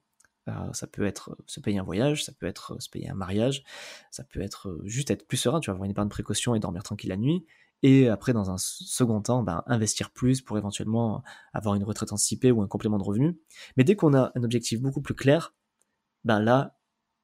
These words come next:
t'as beaucoup plus envie d'apprendre à gérer ton argent et d'épargner plus.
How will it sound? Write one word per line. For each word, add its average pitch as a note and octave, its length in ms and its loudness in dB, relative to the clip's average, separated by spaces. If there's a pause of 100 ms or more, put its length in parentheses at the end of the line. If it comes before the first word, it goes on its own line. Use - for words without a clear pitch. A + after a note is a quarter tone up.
(160)
t'as B2 100 -4
beaucoup C#3 240 6
plus B2+ 160 -2
envie B2 240 2
d'apprendre A#2+ 300 0
à A2 40 0
gérer G#2 180 0
ton A2 100 -2
argent G#2+ 480 -2
et B2+ 80 2
d'épargner G#2+ 280 -2
plus. - 280 -20